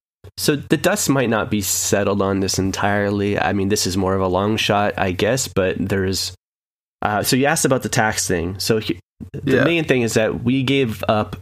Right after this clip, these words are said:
Speaker 1: by giving up, uh, well, I mean, of course, the other trade there is bringing Fournier, and we got rid of Teague and a couple second round picks and used the T P E to absorb Fournier. So, uh, by doing both of those trades, we end up giving away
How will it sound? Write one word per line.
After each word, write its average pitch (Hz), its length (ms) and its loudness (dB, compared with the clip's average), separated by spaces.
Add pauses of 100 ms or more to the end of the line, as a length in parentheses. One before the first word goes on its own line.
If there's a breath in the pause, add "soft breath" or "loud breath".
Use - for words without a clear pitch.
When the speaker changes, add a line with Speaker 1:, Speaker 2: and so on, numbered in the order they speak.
(140)
Speaker 1:
by 101 140 2
giving 104 320 2
up, 98 280 2
uh, 92 560 0
well, 90 120 0
I - 20 -2
mean, 92 120 0
of - 60 -6
course, - 180 0
the 95 100 4
other 92 200 0
trade 92 300 0
there 87 140 2
is 85 180 -2 (240)
bringing 90 220 2
Fournier, 107 540 2
and 95 80 2
we 90 60 0
got 87 240 2 (160)
rid 95 140 2
of 90 160 -2
Teague 98 360 0
and 90 100 2
a - 40 -2
couple - 260 0
second 92 280 0
round 90 200 2
picks - 320 0
and 90 140 0
used 87 200 0
the 87 40 0
T 90 220 -2
P 87 100 0
E 90 180 0
to 92 80 2
absorb 85 320 -2
Fournier. 85 460 0
So, 90 320 0 (560 loud breath)
uh, 107 300 2
by 107 400 0
doing 113 540 0
both 127 260 2
of 117 80 2
those 104 240 0
trades, 95 320 0
we 107 100 2
end 135 100 2
up 131 100 -2
giving 120 220 2
away 98 480 0